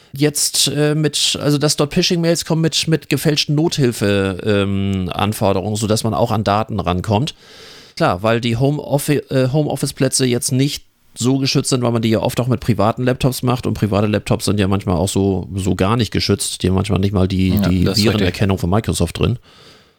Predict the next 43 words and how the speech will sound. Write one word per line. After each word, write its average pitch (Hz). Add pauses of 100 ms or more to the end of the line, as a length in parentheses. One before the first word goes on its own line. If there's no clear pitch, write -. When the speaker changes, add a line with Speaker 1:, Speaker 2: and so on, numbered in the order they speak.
(300)
Speaker 2:
Würdest 165
du 190
denn, 185
würdest 175
du 175
denn, 160
ähm, 131 (140)
die 113
Demokratie 156
durch 143
die 120
Corona-Krise 131
in 117
Gefahr 82
sehen? 62 (920)
Und 127
wenn 139
ja, 165
warum? 110 (800)
Speaker 1:
Äh, 101 (880)
nein. 98 (800)
<laughs> -
Speaker 2:
Was -
wäre 180
Speaker 1:
Wa-, 170
Speaker 2:
denn 165
Speaker 1:
wa- 160
Speaker 2:
jetzt, 170
wenn 160
du 160
mit 156
der 156
Arbeit, 175
wenn 160
du 160
mit 170
der -
Arbeit 185
der 170
Bundesregierung 147
nicht 147
einverstanden 107
wärst? 82